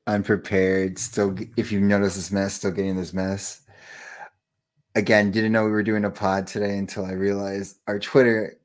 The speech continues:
announcement went, "Oh, Sunday fun day for Marley Stelly." Huh? Checking the sec. We have a pod today? Fudge.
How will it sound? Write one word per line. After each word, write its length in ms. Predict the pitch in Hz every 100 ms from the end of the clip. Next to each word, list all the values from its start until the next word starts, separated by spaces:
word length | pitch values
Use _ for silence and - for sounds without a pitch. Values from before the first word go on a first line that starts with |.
| -
announcement 680 | 107 101 101 - 98 92
went, 260 | 101 95 92 _ _
"Oh, 380 | 208 202 135 117 - _
Sunday 460 | - - 120 117 139
fun 240 | 147 208
day 140 | 196 151
for 120 | 151
Marley 260 | 135 139 147
Stelly." 340 | - 165 101
Huh? 440 | 101 - 110 151 247 - _ _ _
Checking 360 | - - - 202
the 100 | 233
sec. 260 | 233 185 - _ _ _ _
We 640 | - 104 110 131 160 165 - _ -
have 400 | - 110 104 92
a 80 | 92
pod 400 | - 101 95 113
today? 480 | 196 190 104 - - _
Fudge. 1080 | _ - - - - - - - - - -